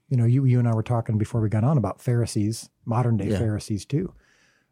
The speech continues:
Speaker 1: Um, and, and, and learning to love them and learning to appreciate that you're gonna have critics no matter what you do.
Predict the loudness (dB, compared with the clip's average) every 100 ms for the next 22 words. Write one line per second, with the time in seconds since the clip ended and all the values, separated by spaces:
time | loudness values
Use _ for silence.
0 | _ 0 2 2 -2 -4 -2 0 0 -2
1 | -2 -2 -2 0 2 2 0 0 0 0
2 | 2 2 4 2 2 2 0 0 0 0
3 | 0 0 -2 -2 -2 0 0 0 -2 -2
4 | -4 -2 0 0 2 -2 -2 -2 -2 -4